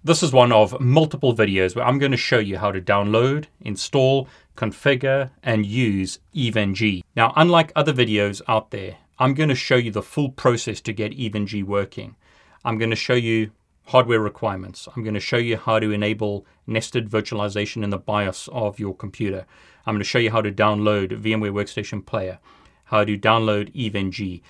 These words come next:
how to import that into VMware Workstation Player,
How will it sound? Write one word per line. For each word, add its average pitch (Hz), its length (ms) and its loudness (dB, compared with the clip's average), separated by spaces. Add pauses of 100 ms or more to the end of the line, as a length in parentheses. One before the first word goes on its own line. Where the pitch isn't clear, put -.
(180)
how 104 260 2
to 104 360 -2
import 131 440 0
that 104 160 0
into 104 400 -4
VMware 104 360 -2
Workstation 101 520 -8
Player, 95 420 -10